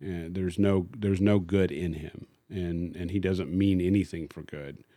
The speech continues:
And to think so would be, would be, um, certainly a great, great disservice to who God is and, and the holiness of God. And, you know, it's interesting 'cause he, he's been a deceiver from the very beginning.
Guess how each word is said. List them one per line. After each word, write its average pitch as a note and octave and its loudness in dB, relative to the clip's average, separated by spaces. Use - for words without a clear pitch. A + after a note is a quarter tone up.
And F2+ -2
to F#2 -2
think G2+ 2
so F2+ -2
would E2+ -4
be, E2 -4
would F2+ -4
be, F2 -2
um, F2+ -10
certainly F2 -2
a F#2+ -6
great, F#2+ -2
great F#2+ -6
disservice F2+ -4
to E2+ -4
who F#2 -2
God E2+ -2
is D#2+ -4
and, D#2 -4
and E2 -6
the E2 -6
holiness E2+ -2
of - -10
God. F2 -4
And, G2+ 4
you A#2 6
know, G#2+ 8
it's F#2+ 4
interesting A#2+ 6
'cause F#2 2
he, F2+ 0
he's G#2 0
been G#2+ 4
a G2+ 4
deceiver F#2+ 0
from F#2+ 0
the G2 2
very F#2 -2
beginning. G2+ -2